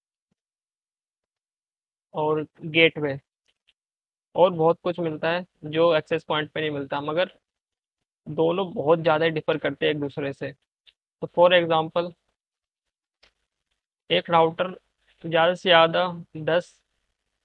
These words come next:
या बीस, दस से बीस क्लाइंट को ही हैंडल कर सकता है। उससे ज़्यादा अगर क्लाइंट का लोड पड़ेगा, तो ये राउटर का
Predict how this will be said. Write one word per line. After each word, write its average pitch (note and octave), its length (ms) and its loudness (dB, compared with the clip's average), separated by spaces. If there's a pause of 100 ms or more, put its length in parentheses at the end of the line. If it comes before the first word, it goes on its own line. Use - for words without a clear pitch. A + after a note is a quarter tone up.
(120)
या E3 140 2
बीस, E3 320 0 (200)
दस E3 180 -2
से F#3+ 100 -2
बीस F3 240 -2
क्लाइंट E3 320 0
को E3+ 80 0
ही E3 80 2
हैंडल D3 300 -2
कर D3 140 -2
सकता - 340 -10
है। C#3 100 -12 (1800)
उससे E3+ 200 -8
ज़्यादा F3 360 4 (600)
अगर F3+ 260 4
क्लाइंट F3 400 0
का F3+ 100 0
लोड E3+ 220 2
पड़ेगा, E3 360 0
तो - 420 -10
ये E3 80 6
राउटर E3 340 4
का F3+ 140 2